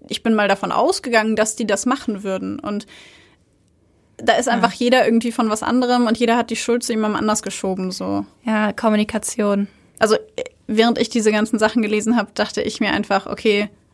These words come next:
Speaker 1: auch während ich den Fall geschrieben hab, dachte ich, ich schreib eigentlich gerade ein Drama, weil wir
Speaker 2: Mhm.
Speaker 1: wissen alle, worauf es hinausläuft und wir können es einfach nicht stoppen, weil die Geschichte schon passiert ist. Aber ich finde, es zeigt einfach, wie wichtig es ist, dass wir darüber aufklären und darüber sprechen.
Speaker 2: Ja,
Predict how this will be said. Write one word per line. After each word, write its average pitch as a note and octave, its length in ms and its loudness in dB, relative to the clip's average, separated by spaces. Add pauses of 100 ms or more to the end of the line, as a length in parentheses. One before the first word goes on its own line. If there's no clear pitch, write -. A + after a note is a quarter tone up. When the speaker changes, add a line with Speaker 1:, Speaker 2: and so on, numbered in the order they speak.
Speaker 1:
auch D4+ 220 4
während G#3+ 260 0
ich - 80 -12
den G3+ 120 -4
Fall G#3 200 2
geschrieben G#3 340 -4
hab, G3 100 -4
dachte - 220 -4
ich, - 80 -10
ich - 100 -10
schreib - 220 -2
eigentlich G3 220 -4
gerade F#3+ 240 0
ein F#3+ 120 -4
Drama, F#3 640 0
weil A#3 140 4
wir A3 100 6
Speaker 2:
Mhm. A3 60 4
Speaker 1:
wissen A3 220 2
alle, G#3 340 2
worauf G3+ 260 0
es G#3 140 -4
hinausläuft G#3 640 0
und G#3 100 -4
wir G#3 80 0
können G#3+ 240 -2
es G#3+ 100 0
einfach - 300 -4
nicht G#3+ 240 -4
stoppen, G#3+ 400 2
weil G3 140 2
die G3 60 -2
Geschichte G#3+ 340 -2
schon G#3 180 -4
passiert G#3+ 460 0
ist. - 300 -4 (460)
Aber G#3+ 120 2
ich G#3+ 100 -4
finde, A3 140 4
es - 60 -8
zeigt G#3 220 2
einfach, G#3 260 -2
wie G#3+ 140 0
wichtig - 320 -4
es - 140 -4
ist, - 260 -6
dass - 140 -6
wir G#3 60 -4
darüber G3+ 320 0
aufklären A3+ 420 -2
und A#3 140 0
darüber A3 240 0
sprechen. - 420 -8 (300)
Speaker 2:
Ja, A#3 160 0